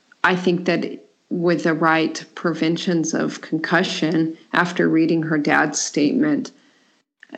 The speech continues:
we need to talk about this more. The other weekend when we were racing, I saw a director get a helmet out of the car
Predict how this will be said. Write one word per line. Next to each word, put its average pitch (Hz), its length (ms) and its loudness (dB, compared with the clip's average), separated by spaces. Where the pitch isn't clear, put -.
we 202 180 4
need 196 180 4
to 208 60 2
talk 165 260 0
about 151 240 -2
this - 220 -8
more. 151 360 -2
The 175 100 -2
other 165 540 0
weekend 170 440 -2
when 160 220 0
we 160 120 0
were 160 200 0
racing, 160 500 -2
I 156 160 -2
saw 156 480 0
a 156 300 -2
director 160 560 -2
get 160 220 -2
a 156 80 0
helmet 151 420 -2
out 151 140 -2
of 156 80 -8
the 175 60 -12
car 151 500 0